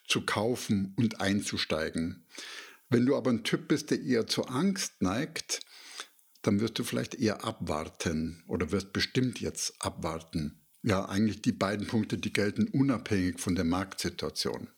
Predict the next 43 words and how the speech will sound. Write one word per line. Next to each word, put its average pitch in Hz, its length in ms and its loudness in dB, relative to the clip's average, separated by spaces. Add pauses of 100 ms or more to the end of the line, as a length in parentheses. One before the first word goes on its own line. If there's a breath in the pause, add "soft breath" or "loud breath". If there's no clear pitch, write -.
(800 loud breath)
Fakt - 260 0
Nummer 127 180 6
drei 123 360 2
ist, 214 160 2
und 123 160 2
der 117 100 2
gilt 123 260 2
jetzt - 380 0 (300)
für - 420 2 (120)
alle 160 280 2
von - 240 -4
uns, 165 240 0
und 117 100 2
ich 113 140 0
würde 113 140 0
fast - 400 -2
sagen, 113 380 -2 (260)
ohne 160 420 4
Ausnahme, 120 760 2 (640 loud breath)
es - 140 4
ist - 280 0
immer 156 440 4
und, 113 180 6
und 123 140 2
für 117 220 2
uns 117 160 2
alle 143 400 2
eine 113 360 2
hohe 156 360 6
Hürde, 151 440 2
Verluste 160 520 2
zu - 180 2
realisieren. 156 840 2 (920 loud breath)
Und 101 120 6
der 95 120 2
wichtige 143 320 0
Punkt, 143 320 -2
es - 220 -2
ist - 300 -2
eine 104 220 4
genauso 107 720 2
hohe 92 360 2
Hürde, 104 500 2